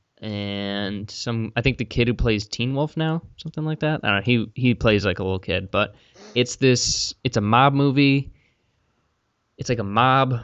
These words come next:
road revenge thriller kind of thing, and I just, it, it, I can't, I don't wanna say too much without, uh,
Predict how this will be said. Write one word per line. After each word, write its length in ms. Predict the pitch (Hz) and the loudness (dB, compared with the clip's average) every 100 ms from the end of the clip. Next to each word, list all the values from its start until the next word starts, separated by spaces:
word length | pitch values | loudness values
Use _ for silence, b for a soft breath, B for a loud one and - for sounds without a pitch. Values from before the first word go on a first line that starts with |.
| - | -8
road 560 | - 117 127 123 127 117 | 0 4 6 6 4 2
revenge 960 | 107 101 107 117 123 120 - - - - | -2 0 2 2 0 0 -2 -2 -6 -12
thriller 720 | - - _ 120 113 120 117 113 | -20 -20 _ 0 4 6 6 4
kind 220 | 120 117 | 0 -4
of 60 | |
thing, 220 | 113 110 107 | -2 -2 2
and 80 | |
I 60 | 104 | 2
just, 400 | 110 107 - - | 0 -4 -6 -10
it, 180 | - - _ | -12 -16 _
it, 320 | - - 120 - | -8 -8 -8 -6
I 80 | 127 | -2
can't, 240 | 156 151 | 0 0
I 40 | 131 | 0
don't 100 | 131 | 0
wanna 160 | 135 | 0
say 160 | 127 139 | -2 -2
too 100 | 123 | -2
much 200 | 131 127 | -2 -2
without, 340 | 127 110 107 - _ | 0 0 0 -8 _
uh, 220 | - 107 | -6 -6